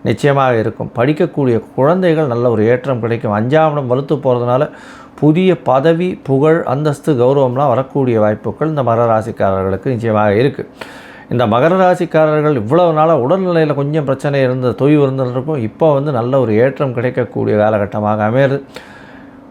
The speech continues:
மகர ராசிக்காரர்கள் நினைத்தது எல்லாமே வெற்றி பெறக்கூடிய வாய்ப்பு உண்டு. இந்த வாரம் பார்த்தீங்களேயானால், காலபைரவரை போய் சேவிச்சுட்டு வாங்க. ஏற்கனவே சொல்லியிருக்கோம், காலபைரவரை போய் சேவிச்சுட்டு வாங்க. வாரா வாரம் வந்து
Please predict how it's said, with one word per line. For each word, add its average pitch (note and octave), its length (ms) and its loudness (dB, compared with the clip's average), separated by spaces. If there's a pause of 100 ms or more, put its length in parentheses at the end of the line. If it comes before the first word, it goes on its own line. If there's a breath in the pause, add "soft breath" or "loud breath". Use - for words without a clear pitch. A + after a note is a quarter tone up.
(240)
மகர D3 240 2
ராசிக்காரர்கள் D#3 840 2
நினைத்தது C#3+ 680 0
எல்லாமே D#3 560 2
வெற்றி C3 300 -2
பெறக்கூடிய A#2 520 0
வாய்ப்பு G#2+ 360 0
உண்டு. F#2+ 260 -4 (140)
இந்த G2 160 0
வாரம் C#3 340 2
பார்த்தீங்களேயானால், C3 680 0 (260)
காலபைரவரை C#3+ 640 2
போய் C#3 160 -2
சேவிச்சுட்டு C3+ 340 -2
வாங்க. A#2 220 2
ஏற்கனவே G#2+ 360 0
சொல்லியிருக்கோம், C#3 560 -2
காலபைரவரை A#2+ 640 2
போய் C#3 160 -2
சேவிச்சுட்டு C3 380 -2
வாங்க. A#2+ 280 0 (460 loud breath)
வாரா C#3 520 2
வாரம் C#3+ 360 0
வந்து C3+ 320 -4